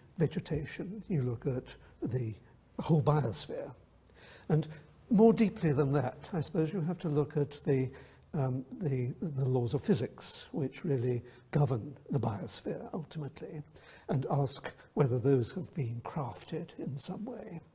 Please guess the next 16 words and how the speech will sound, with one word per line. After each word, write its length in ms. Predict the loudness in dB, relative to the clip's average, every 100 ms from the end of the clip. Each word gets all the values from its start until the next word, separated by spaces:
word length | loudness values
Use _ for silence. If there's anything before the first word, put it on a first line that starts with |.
| -20 -20 -20 -20 0
And 220 | 4 6 6
then 320 | 6 8 8
you 100 | 6
have 220 | 4 2
to 140 | 0 -2
say, 320 | 2 4 4
well, 320 | 4 4 2
what 180 | 0 0
about 340 | -2 -2 -4 -4
the 220 | -4 -4 -6 -16 -2
universe 520 | 0 0 0 -2 -2
itself? 600 | -6 2 2 2 -2 -14 -18 -20 -20 _ _ _
Is 140 | 0 2
there 160 | 2
design 720 | 2 2 2 2 2 0 -4 -8 -12 _
behind 520 | -4 0 0 -2 -4